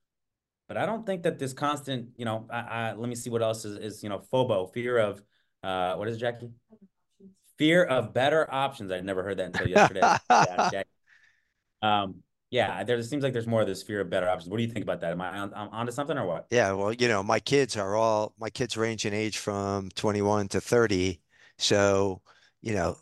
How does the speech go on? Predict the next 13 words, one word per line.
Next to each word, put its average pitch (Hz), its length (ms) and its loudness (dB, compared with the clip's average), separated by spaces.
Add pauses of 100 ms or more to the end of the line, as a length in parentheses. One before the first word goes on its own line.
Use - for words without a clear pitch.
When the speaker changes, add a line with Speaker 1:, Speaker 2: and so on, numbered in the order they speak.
(120)
Speaker 2:
I've 104 200 4
seen 120 260 4
that, 101 280 4 (340)
and 107 180 0
I've 104 340 2 (380)
constantly 131 380 2
am 95 100 -6
advising 95 480 -2
them 85 300 -8
not 95 340 0
to 85 260 -4 (300)
jump 90 260 0
jobs - 580 -2